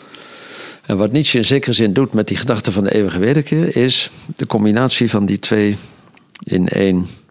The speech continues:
gedachte of in één ervaring. Ik heb zelf, ik heb heel veel gewandeld in die omgeving. Dus elke,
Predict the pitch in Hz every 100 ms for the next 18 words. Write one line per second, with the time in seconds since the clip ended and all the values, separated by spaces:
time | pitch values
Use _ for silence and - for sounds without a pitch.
0 | - - - - - - - - _ -
1 | 80 85 98 92 82 82 85 78 73 73
2 | - _ _ _ _ - _ _ - -
3 | - - - - - - 101 90 - 120
4 | 117 - - - _ _ _ - 90 101
5 | 101 95 85 - 80 92 85 82 - 85
6 | 80 71 - 80 76 82 71 - - 78
7 | 107 98 -